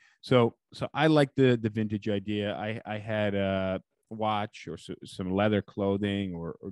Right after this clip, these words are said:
just general clothing, uh, uh, leather goods like duffel bag. Um, and then I had a record console. I've seen a lot of refurbished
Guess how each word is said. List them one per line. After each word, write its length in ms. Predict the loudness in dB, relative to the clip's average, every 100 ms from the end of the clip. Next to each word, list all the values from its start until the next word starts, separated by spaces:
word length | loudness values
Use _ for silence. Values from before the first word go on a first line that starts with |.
| -14
just 240 | -8 -8 -4
general 300 | -4 -2 -4
clothing, 600 | -6 -4 -4 -2 -6 -8 _ _ _ _ -14
uh, 440 | -10 -8 -8 -8 -8 -12
uh, 680 | -14 -12 -12 -10 -12 -12 -6
leather 340 | -2 0 -2
goods 280 | -2 -2 -2
like 180 | -4 -4
duffel 260 | -6 -6
bag. 480 | -4 -2 -2 -4 -10 _ _ _ _ _ _ _
Um, 360 | -4 -2 -2 -6 -8
and 140 | -4
then 80 | -2
I 140 | -2
had 440 | -4 -4 -2 -2 -2
a 160 | -4
record 460 | -2 -2 -2 -8 -10
console. 640 | -14 -18 -16 -16 -16 -18 _ _ _ _ -14
I've 80 |
seen 300 | -10 -4 -2
a 60 | -2
lot 320 | 0 0 0
of 160 | -2 -4
refurbished 880 | -4 -4 -4 -4 -2 -2 -4 -6 -16